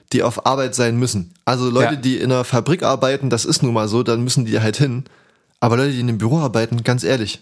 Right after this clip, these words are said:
Speaker 2: Da, das ist genau der Punkt, was ja auch viel in der Kritik steht gerade, dass irgendwie das Spazierengehen mit Kindern ist mehr reguliert als, ähm,
Speaker 1: Ja.
Speaker 2: die, die Situation in, in Büros
Speaker 1: Ja.
Speaker 2: zum Beispiel. Also das,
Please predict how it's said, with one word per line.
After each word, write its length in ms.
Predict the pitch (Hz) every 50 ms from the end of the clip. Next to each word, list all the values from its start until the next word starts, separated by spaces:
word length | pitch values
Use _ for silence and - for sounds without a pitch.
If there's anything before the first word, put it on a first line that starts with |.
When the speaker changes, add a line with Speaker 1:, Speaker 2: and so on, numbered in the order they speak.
| _
Speaker 2:
Da, 140 | - 147 151 -
das 260 | 170 143 160 170 196 202
ist 140 | 196 196
genau 160 | - 165 160 160
der 120 | 160 151
Punkt, 260 | 156 170 190 190 151
was 160 | 151 - -
ja 100 | 156 143
auch 220 | 110 131 131 - - - - 127
viel 300 | - - - 160 170 160
in 60 | 143
der 100 | 139 131
Kritik 280 | - - 110 131 139 135
steht 220 | - - 127 -
gerade, 320 | - 123 117 117 120 113 -
dass 400 | - - 113 - - - - -
irgendwie 440 | - 92 - - 139 131 131 131 123
das 160 | 120 120 -
Spazierengehen 680 | - - 123 117 - - - 165 160 165 160 160 147 135
mit 160 | 135 131 -
Kindern 360 | - 156 170 165 160 156 151
ist 200 | 135 131 - -
mehr 240 | 139 131 135 143 135
reguliert 600 | 147 143 139 135 127 120 135 139 139 139 - -
als, 540 | 117 117 120 120 120 - - - - - - _ _ _ _ _ _ _ _ _ _ _ -
ähm, 680 | 135 123 123 123 120 123 123 120 117 123 120 - -
Speaker 1:
Ja. 200 | 127 123 110 - - -
Speaker 2:
die, 120 | 139 135
die 200 | - 139 131 127
Situation 540 | 117 135 135 139 127 123 - 143 143 143 151
in, 200 | - 127 127 127
in 240 | - 123 127 120 110
Büros 460 | - 131 127 117 139 139 123 107 -
Speaker 1:
Ja. 180 | 120 110 98 -
Speaker 2:
zum 140 | - 117
Beispiel. 340 | 98 104 101 - - 113 104
Also 200 | 107 127 117 123
das, 300 | 110 147 139 - - -